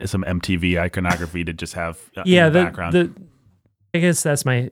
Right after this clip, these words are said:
Speaker 2: history of it, and I don't know. I, I went back to it probably the first time, uh, we read Emma, which would have been five or six
Speaker 1: Mm-hmm.
Speaker 2: years ago, because it's an adaptation of Emma.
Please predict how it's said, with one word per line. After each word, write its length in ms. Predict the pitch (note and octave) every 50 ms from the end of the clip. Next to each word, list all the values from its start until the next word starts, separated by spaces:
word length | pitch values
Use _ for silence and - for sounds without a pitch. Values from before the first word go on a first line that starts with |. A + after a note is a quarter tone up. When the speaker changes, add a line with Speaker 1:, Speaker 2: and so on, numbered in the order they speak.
| -
Speaker 2:
history 400 | A#2 C#3+ B2+ - - - C3+ B2+
of 160 | A#2 A#2 A2+
it, 260 | A#2+ A#2 A#2 A#2 - _ -
and 520 | B2+ A#2+ A#2 A#2 A2+ A2+ A#2 A#2 A2 - - - - - _ _ _ _ _ _ _ _ _ _ -
I 60 | C#3+
don't 120 | D3 C#3+
know. 60 | C#3
I, 320 | C3+ C3+ C#3 - - C3+ C#3
I 160 | C#3 C3+ C3+ - _ _ _ _ - - -
went 180 | D3 E3 E3+ C#3
back 220 | C3 B2+ B2+ -
to 120 | - - C3+
it 300 | B2+ B2+ B2 B2 - _ _ _ _ _ _ _ -
probably 360 | - - C#3 C3+ C3 C3 B2
the 80 | A#2+ -
first 500 | - - - C3 B2+ A#2 - - - -
time, 720 | - C3 B2 A#2+ A#2+ A#2+ A#2 A#2 A#2 A#2 A#2 A2+ A2+ - - _ _ _ _ _ _ _ _ _ -
uh, 260 | A#2 A2+ A2 A2 A2 G#2+
we 120 | A2+ A2+
read 220 | A2 A2+ G#2+ G#2 - -
Emma, 240 | B2+ C3 A#2 G#2
which 200 | G2 G2 G2 - -
would 60 | A2
have 60 | G2 F#2+
been 160 | G2+ G2 F#2+
five 200 | - G#2+ G#2 G2+
or 60 | G2+
six 240 | G2 - A#2 G2+ F#2
Speaker 1:
Mm-hmm. 120 | F2+ F#2
Speaker 2:
years 160 | A2+ G#2+ G#2
ago, 340 | G#2+ A2 G#2+ G#2 G#2 G#2 G#2 - _ _ _
because 280 | - - - C#3+ A#2+ A#2
it's 180 | G#2+ - -
an 80 | A2+ G#2+
adaptation 640 | G#2 G2+ G2+ G2 G2+ - - - G#2 - - -
of 80 | - -
Emma. 260 | - - - - -